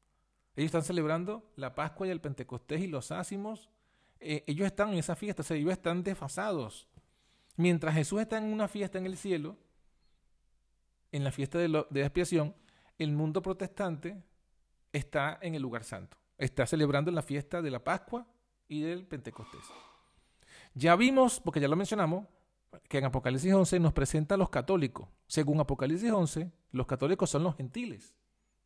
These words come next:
Y dice Apocalipsis once que los gentiles se les entregó el atrio. O sea, los gentiles, los católicos, no están ni siquiera en el lugar santo, están en el atrio, están fuera del templo.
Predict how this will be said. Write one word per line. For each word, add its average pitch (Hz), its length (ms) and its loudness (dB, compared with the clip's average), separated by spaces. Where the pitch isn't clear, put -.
Y 151 100 -2
dice 214 300 0
Apocalipsis 175 500 0
once 190 380 0
que 151 100 0
los 151 160 2
gentiles 196 520 -2
se 185 100 -4
les 165 100 0
entregó 131 320 -2
el 156 80 0
atrio. 120 480 -2
O 143 100 0
sea, 151 460 2
los 196 220 2
gentiles, 208 580 0
los 120 140 -4
católicos, 160 600 2
no 165 200 8
están 208 240 4
ni 214 80 0
siquiera 185 220 -2
en 196 80 -2
el 185 60 0
lugar 160 200 -2
santo, 196 240 -4
están 156 300 -6
en 180 180 -2
el 143 140 -2
atrio, 143 400 -6
están 147 300 -2
fuera 196 240 -2
del 147 140 -2
templo. 104 320 -12